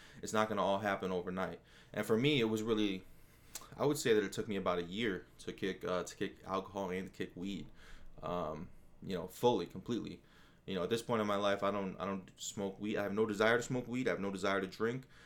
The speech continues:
Um, but, uh, you know, when I was, when I was quitting, you know, when I was, you know, in the first stages of quitting,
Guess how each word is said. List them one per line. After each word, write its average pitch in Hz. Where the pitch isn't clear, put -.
Um, 92
but, 98
uh, 104
you 98
know, 101
when 98
I 98
was, 98
when 92
I 95
was 98
quitting, 107
you 98
know, 90
when 95
I 92
was, 92
you 98
know, 90
in 95
the 90
first -
stages 113
of 95
quitting, 120